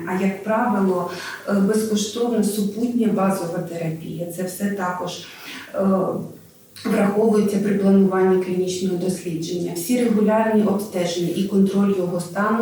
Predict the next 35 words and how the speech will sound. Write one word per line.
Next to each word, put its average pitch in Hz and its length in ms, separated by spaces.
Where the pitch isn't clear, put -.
це 185 60
також 196 500
проходить 196 540
в 196 40
рамках 180 360
клінічного 185 520
дослідження 185 960
безкоштовно. 175 880
Ну, 262 240
це - 60
доступ 202 480
до 190 80
інноваційних 185 680
препаратів, 196 640
як 190 220
я 175 80
вже 175 200
казала. 165 600
І 208 100
буває, 208 480
що - 260
саме, 190 260
саме 196 380
такі - 340
ліки — - 380
це 202 60
єдина 202 680
можливість 196 840
отримати 196 580
лікування 202 720
вже 175 180
в 170 40
пізніх 269 440
стадіях 196 500
захворювання, 180 800